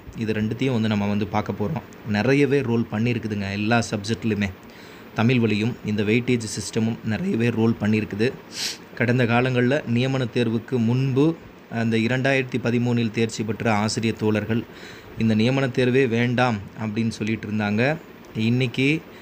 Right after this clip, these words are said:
அவர்கள் அந்த போராடியதன் பலனாக வந்து பார்த்திங்கன்னா, அவர்களுக்கு வெயிட்டேஜ் மதிப்பெண்கள் வந்து வழங்கப்பட்டிருக்குது. அரசு வழங்கிய அந்த வெயிட்டேஜ் மதிப்பெண்ணால நிறைய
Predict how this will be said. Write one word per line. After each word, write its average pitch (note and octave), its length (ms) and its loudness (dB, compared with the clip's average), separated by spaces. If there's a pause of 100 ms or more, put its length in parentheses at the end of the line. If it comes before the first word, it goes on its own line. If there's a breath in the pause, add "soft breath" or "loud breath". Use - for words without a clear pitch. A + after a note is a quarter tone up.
(180 loud breath)
அவர்கள் A#2 340 2
அந்த A2 200 2 (100)
போராடியதன் B2+ 680 2
பலனாக A2 420 -2
வந்து G#2+ 180 -2
பார்த்திங்கன்னா, G#2+ 560 -2 (160)
அவர்களுக்கு G#2+ 480 0
வெயிட்டேஜ் A#2+ 400 2
மதிப்பெண்கள் A2+ 500 0
வந்து G#2 320 0
வழங்கப்பட்டிருக்குது. G#2+ 720 -2 (520 loud breath)
அரசு B2+ 360 2
வழங்கிய B2 640 2
அந்த A2 240 0
வெயிட்டேஜ் A#2+ 500 2
மதிப்பெண்ணால A2 760 0
நிறைய C3+ 600 2